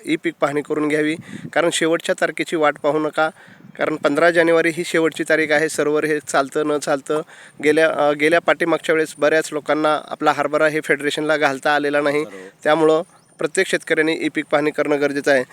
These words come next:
Speaker 1: तर मी आज अरुण आंबेकर यांना विचारतो की, आंबेकर साहेब, ई पीक पाहणी करणं गरजेचं आहे किंवा त्याच्यामुळं काय होईल असं तुम्हाला वाटतं आहे?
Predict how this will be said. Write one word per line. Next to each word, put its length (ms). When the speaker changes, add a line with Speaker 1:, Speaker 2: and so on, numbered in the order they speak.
Speaker 1:
तर 80
मी 140
आज 360
अरुण 600
आंबेकर 320
यांना 200
विचारतो 440
की, 280
आंबेकर 560
साहेब, 360
ई 200
पीक 260
पाहणी 240
करणं 400
गरजेचं 400
आहे 320
किंवा 360
त्याच्यामुळं 440
काय 220
होईल 220
असं 180
तुम्हाला 240
वाटतं 300
आहे? 160